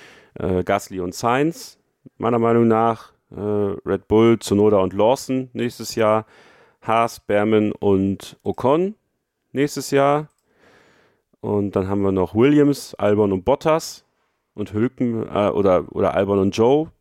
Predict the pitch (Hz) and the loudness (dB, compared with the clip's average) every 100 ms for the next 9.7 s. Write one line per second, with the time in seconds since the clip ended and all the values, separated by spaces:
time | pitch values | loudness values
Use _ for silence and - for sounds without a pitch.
0 | _ _ - 98 - 117 131 143 147 _ | _ _ -8 -8 0 4 4 2 -6 _
1 | _ _ _ _ - 110 - _ _ _ | _ _ _ _ -2 -2 -4 _ _ _
2 | _ - 117 - 110 104 92 - 101 95 | _ -6 -4 0 2 2 0 -4 -4 -4
3 | 92 101 - 104 107 113 110 110 - 113 | -6 -4 0 0 0 -2 -4 -6 -2 0
4 | 113 - - 87 90 92 87 90 104 117 | 0 -6 -12 -6 -2 0 2 2 4 2
5 | 117 120 _ _ - _ _ 107 92 85 | 0 -10 _ _ -20 _ _ -8 -8 -8
6 | 69 _ _ _ _ - 92 90 95 104 | -20 _ _ _ _ -16 -12 -10 -8 -6
7 | 87 92 - 110 107 113 - 110 110 104 | -2 -4 -4 -6 -6 -14 -10 -8 -8 -4
8 | 147 - 82 90 101 92 98 92 104 113 | -6 0 -2 -2 -14 -12 -12 -6 -4 -2
9 | 123 117 117 113 107 113 - | 0 2 0 -2 -6 -8 -10